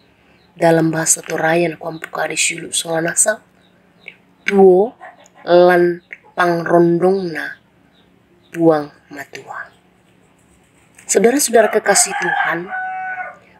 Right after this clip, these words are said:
bagaimana perasaan saudara jika pernah jatuh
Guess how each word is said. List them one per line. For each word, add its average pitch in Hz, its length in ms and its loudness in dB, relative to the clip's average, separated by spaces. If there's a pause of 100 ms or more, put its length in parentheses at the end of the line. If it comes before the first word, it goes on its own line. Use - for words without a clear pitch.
bagaimana 226 480 2
perasaan 202 480 2
saudara 175 720 0 (760)
jika 180 400 0
pernah 175 400 2
jatuh 190 640 -6